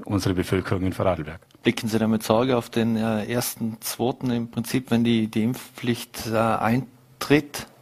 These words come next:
Speaker 1: <clears throat> Sorge hätte ich gehabt, wenn die Impfpflicht nur für den Gesundheitsbereich gilt,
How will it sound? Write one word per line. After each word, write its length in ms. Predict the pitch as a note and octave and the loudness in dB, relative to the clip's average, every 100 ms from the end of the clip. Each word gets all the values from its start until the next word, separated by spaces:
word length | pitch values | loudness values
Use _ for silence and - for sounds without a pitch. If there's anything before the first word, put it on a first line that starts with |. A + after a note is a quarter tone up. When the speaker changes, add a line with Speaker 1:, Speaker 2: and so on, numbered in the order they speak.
| - - - - - - - - - | -20 -20 -20 -20 -20 -20 -20 -20 -4
Speaker 1:
<clears throat> 800 | - G2+ - - - G#2 G#2 G2+ | 0 0 -2 -12 -6 0 2 2
Sorge 360 | - G#2 A#2+ G#2+ | 6 6 8 6
hätte 220 | A2+ G#2+ | 4 2
ich 60 | |
gehabt, 400 | - F#2+ G2 - | 2 6 6 6
wenn 380 | G2+ G2 G2+ A#2 | 2 2 2 0
die 160 | B2+ G2+ | -2 2
Impfpflicht 580 | A2 - - G2+ - G#2 | 2 0 0 -2 0 2
nur 160 | G#2+ | 2
für 100 | G2+ | 2
den 120 | G2 | 2
Gesundheitsbereich 920 | F#2 F2+ G2 F2 - E2+ D2+ D3+ - - | 2 2 0 0 -2 -4 -4 -6 -10 -6
gilt, 500 | - G#2 E3 - - | 0 0 -2 -8 -16